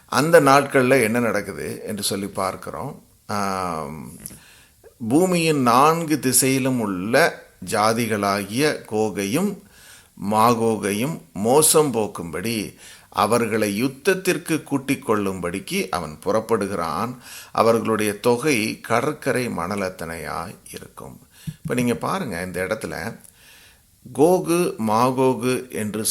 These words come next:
சங்கேதமாய் அழைக்கப்படுகிறது ரெண்டு கோத்திரம், அதற்கு கீழே இருக்கக்கூடிய ஜாதிகள், அதாவது அந்த கோத்திரத்துல பிறந்த மனிதர்கள், மனுஷிகள், குடும்பங்கள். இவைகளை மோசம் போக்குறதுக்குன்னு ஆண்டவர் என்ன செய்கிறாரு?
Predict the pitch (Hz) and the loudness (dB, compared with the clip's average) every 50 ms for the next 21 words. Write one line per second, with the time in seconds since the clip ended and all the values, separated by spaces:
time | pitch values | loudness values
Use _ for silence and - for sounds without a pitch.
0 | - 92 92 113 120 120 139 143 143 135 139 135 131 131 131 120 - - - 95 | -2 -2 -2 -4 -2 0 0 2 2 2 2 2 0 0 -2 -2 -4 -6 -6 -4
1 | 98 107 104 - - 104 90 - 98 87 87 87 92 85 87 82 78 107 107 95 | -4 -4 -6 -6 -6 -8 -6 -6 -10 -10 -10 -10 -10 -12 -12 -8 -6 -4 -4 -4
2 | 85 95 104 117 - - - - - - - - _ - - 101 117 127 151 156 | -4 -4 -6 -8 -10 -16 -20 -20 -20 -20 -20 -20 _ -6 0 2 2 2 2 4
3 | 151 156 139 - - 127 131 139 156 151 - - 135 127 117 110 120 143 131 - | 2 2 0 0 0 2 4 4 4 2 0 -2 -2 0 2 2 0 -2 -4 -6
4 | - 107 104 113 113 113 113 - 107 101 - - 139 139 143 143 143 143 123 113 | -4 -2 0 0 0 0 -2 -6 -8 -8 -6 -2 -2 0 2 2 2 2 2 0
5 | 113 117 117 - 113 113 110 - - 113 101 104 107 113 131 151 156 151 113 113 | -2 -4 -4 -4 -4 -4 -4 -4 -8 -6 -4 -4 -2 0 0 0 0 0 2 2
6 | 107 98 104 101 104 92 82 78 76 - - - - 90 95 98 98 107 127 170 | 2 2 2 0 -2 -6 -6 -10 -10 -12 -12 -8 -6 -4 -2 -2 -2 -2 -2 -4
7 | 220 - - - - - - - - - 101 101 98 - 131 135 135 135 123 123 | -6 -6 -8 -16 -20 -20 -18 -12 -8 -6 -4 -4 -2 0 2 2 2 2 0 -2
8 | 117 - 107 110 104 98 - 104 104 107 107 110 127 143 131 107 95 104 107 101 | -2 -2 -2 -2 -2 -2 -2 -2 -2 -2 -2 -2 -2 -2 0 0 0 0 0 0
9 | 110 101 98 117 123 110 101 98 104 101 101 - 101 107 139 135 135 117 104 101 | -2 -2 -2 -4 -4 -2 -2 -2 -2 -4 -6 -6 -6 -6 -6 -6 -4 -4 -4 -4
10 | 92 90 80 78 78 - - - - - - - - - - - - - _ _ | -4 -6 -8 -8 -10 -12 -14 -20 -20 -20 -20 -20 -20 -20 -20 -20 -20 -20 _ _
11 | - - 117 135 139 156 160 151 135 135 135 135 131 127 131 143 175 208 202 - | -10 -4 0 4 6 8 6 6 6 4 2 2 2 2 2 2 2 2 2 0
12 | - 185 156 131 127 123 120 - - 104 107 92 101 101 - - 143 151 185 214 | 0 -2 -2 -2 0 -2 -2 0 -2 -4 -4 -4 -4 -6 -6 -6 -6 -2 0 2
13 | 220 147 107 101 107 117 123 143 - - - 92 107 113 117 120 120 110 113 127 | 2 2 2 0 -2 -4 -4 -6 -8 -6 -2 -2 0 0 2 2 2 2 0 0
14 | 120 - 120 107 104 101 95 95 101 117 143 180 196 - | -2 -2 -2 -2 0 0 0 0 0 -2 -4 -6 -8 -12